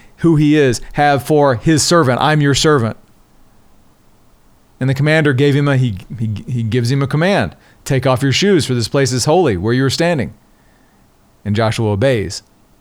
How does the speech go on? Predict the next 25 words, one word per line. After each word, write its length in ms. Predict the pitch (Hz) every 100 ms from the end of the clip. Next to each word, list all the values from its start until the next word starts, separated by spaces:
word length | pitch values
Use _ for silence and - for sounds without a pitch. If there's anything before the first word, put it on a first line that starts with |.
| _ _ _ _ _ _ - -
He 100 | 113
humbles 380 | 95 147 160 139
himself 460 | 147 160 151 143
and 120 | 110
obeys. 560 | 110 98 98 85 - - _ _ _ _ _ _ _ _ _ - - -
If 100 | 120
you 140 | 135
want 180 | 156 180
to 100 | 147
find 240 | 165 156
yourself 460 | 131 117 143 135 135
on 120 | 123
the 60 | 107
side 460 | - 117 120 120
of 140 | 107 98
God, 420 | 107 117 131 127 - - -
ask 320 | 123 156 -
yourself, 460 | 160 123 147 135 127 - -
"What 160 | 123 170
does 160 | 180
his 180 | 135 127
word 380 | 110 127 131 120
say 220 | - 123
right 260 | 120 120 113
now?" 460 | 110 113 123 127